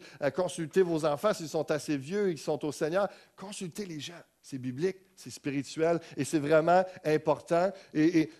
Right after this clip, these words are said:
c'est ce qu'on est en train de faire en ce moment avec, euh, certains leaders pour la, la, la, la direction, certaines personnes, euh, matures dans, dans l'Église, où ce que, euh, je veux avoir leur feedback avec Serge, de, de voir, euh, un petit peu la,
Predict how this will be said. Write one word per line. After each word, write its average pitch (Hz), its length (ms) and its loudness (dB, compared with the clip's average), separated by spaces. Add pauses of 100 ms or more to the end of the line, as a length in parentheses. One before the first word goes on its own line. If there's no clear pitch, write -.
c'est - 200 -4
ce - 80 -6
qu'on 170 200 2
est 165 140 0
en 165 80 4
train 165 160 0
de 156 60 -4
faire 196 260 2
en 165 60 0
ce 160 120 -6
moment 165 200 2
avec, 165 300 2
euh, 143 160 2 (840)
certains 180 360 -2
leaders 175 420 0
pour 170 140 -2
la, 151 180 4 (160)
la, 135 140 2
la, 135 160 0
la 139 140 2
direction, 180 760 -2
certaines 170 340 -4
personnes, 175 460 -2 (220)
euh, 135 100 2
matures 160 500 0
dans, 170 140 2 (160)
dans 156 120 2
l'Église, 160 520 -2
où 151 80 -8
ce - 80 -14
que, 151 180 2 (180)
euh, 139 380 -2
je 123 140 -8
veux 156 80 0
avoir 156 240 2
leur 165 120 -2
feedback 190 520 -2
avec 151 240 0
Serge, 196 320 -2
de, 151 100 -4
de 143 120 -2
voir, 160 380 -2
euh, 156 80 0
un - 40 0
petit - 240 -18
peu 170 100 2
la, 147 100 4